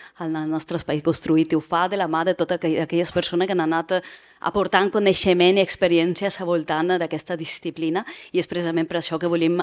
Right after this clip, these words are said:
agrair-nos no, no, no només les persones que estan a la taula, agraïm també el Benet que no estarà amb nosaltres però ha estat emocionalment, ho sabem, i tots els que heu vingut avui. Si no ho sou, sí que us convidem a fer-vos socis de la, de l'Escot.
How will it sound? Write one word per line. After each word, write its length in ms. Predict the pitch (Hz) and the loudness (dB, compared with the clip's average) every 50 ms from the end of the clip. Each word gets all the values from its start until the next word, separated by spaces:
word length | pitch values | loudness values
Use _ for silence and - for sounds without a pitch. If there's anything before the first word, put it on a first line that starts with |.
| - - | -2 -4
agrair-nos 640 | 180 160 165 160 156 160 156 156 180 180 175 170 - | -4 -2 -2 -2 0 0 0 2 2 2 2 2 0
no, 120 | 170 165 | 0 0
no, 160 | 156 175 180 - | 0 -2 -4 -2
no 140 | 185 175 180 | -2 0 0
només 240 | 202 208 196 185 - | 0 0 -2 -2 -4
les 100 | 202 185 | -4 -4
persones 320 | - 208 180 - 202 196 | -4 -6 -2 0 0 2
que 80 | 190 190 | 2 0
estan 220 | 165 - 180 185 | 0 2 4 4
a 40 | 180 | 6
la 120 | 180 170 | 4 4
taula, 360 | - 175 175 185 196 233 240 247 - - - - - - | 4 6 8 8 10 10 8 6 4 -4 -12 -14 -12 -8
agraïm 340 | - 175 170 180 180 190 185 | -6 -2 0 2 0 2 0
també 240 | 190 180 185 185 180 | 0 2 2 4 4
el 140 | 180 180 180 | 4 4 2
Benet 260 | 175 175 185 185 185 - | 2 2 2 2 0 0
que 120 | - 170 | -2 -2
no 80 | 156 151 | 0 0
estarà 260 | - - 175 175 180 | 0 2 2 4 4
amb 160 | 185 180 175 | 4 6 6
nosaltres 480 | 175 175 170 185 185 202 190 196 185 - | 6 6 6 6 4 2 2 0 -2 -2
però 160 | - 202 180 | 0 2 2
ha 40 | 175 165 | 2 2
estat 240 | - - 185 170 | 0 -2 -4 -4
emocionalment, 680 | 208 202 185 165 - - 180 165 160 165 170 175 196 196 | -2 -4 -4 -4 -4 -2 0 2 2 4 4 6 6 6
ho 40 | 185 | 4
sabem, 440 | - - 208 175 156 170 190 214 233 254 269 - - - - - - 269 | 4 2 2 2 4 2 4 4 2 2 0 -2 -8 -16 -16 -16 -10 -4
i 120 | 226 202 185 | -4 -2 2
tots 220 | - 180 175 - | 2 2 4 4
els 160 | 190 180 - - | 2 0 0 -2
que 140 | - 170 175 | 0 2 2
heu 60 | 170 | 2
vingut 320 | 170 165 165 160 165 - 180 | 2 2 2 0 0 0 2
avui. 600 | 165 160 156 156 147 165 208 269 339 320 - _ _ - - - - | 2 2 2 2 4 6 8 8 8 6 4 _ _ -20 -20 -14 -10
Si 160 | - - 208 180 | -6 -6 -4 0
no 140 | 196 220 233 | 0 0 0
ho 60 | 226 | 0
sou, 460 | - - - 220 208 208 196 190 170 165 | -2 0 4 8 10 10 12 10 10 8
sí 160 | - - 165 | 4 0 0
que 220 | - 190 180 180 175 | 2 4 4 4 4
us 160 | - 185 160 - | 2 0 -2 0
convidem 460 | - 185 175 185 180 175 180 180 190 | -2 0 0 2 2 2 2 2 2
a 280 | 180 175 175 175 175 165 | 0 0 0 -2 -4 -4
fer-vos 300 | - 175 165 160 175 170 | -2 -4 -4 -2 -4 -6
socis 500 | - - 208 202 196 - - 254 262 254 - | -2 0 0 0 2 0 0 0 0 0 -2
de 100 | - 185 | -2 0
la, 320 | 180 170 170 165 165 165 160 | 0 0 -2 -2 -4 -4 -6
de 80 | 165 | -6
l'Escot. 540 | 165 170 160 - - 165 175 202 - - 254 | -6 -6 -8 0 4 4 4 4 4 0 0